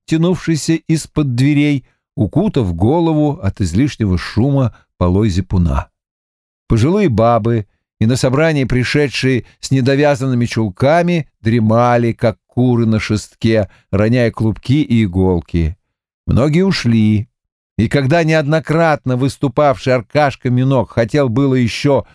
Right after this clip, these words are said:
что-то сказать в защиту колхоза, то из горла его вырвалось нечто похожее на гусиное ядовитое шипение.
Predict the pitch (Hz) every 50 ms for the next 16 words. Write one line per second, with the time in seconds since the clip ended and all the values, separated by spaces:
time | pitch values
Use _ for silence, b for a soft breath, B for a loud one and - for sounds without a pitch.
0 | b _ - - 131 127 - 123 - - 131 127 107 139 127 110 95 92 127 123
1 | - - 147 143 - 113 - 123 120 117 - - 202 233 226 147 107 98 78 -
2 | _ _ _ _ _ _ _ _ _ - 143 165 185 170 139 131 143 202 247 240
3 | 214 202 190 180 170 165 165 156 151 196 226 202 180 180 170 160 131 - 165 180
4 | 180 - - - - - 156 - - 190 190 151 151 160 147 147 143 131 135 143
5 | 127 - - 180 196 180 165 160 151 143 131 131 135 139 165 175 - 170 170 -
6 | - - 170 127 - 123 113 101 87 90 87 80 76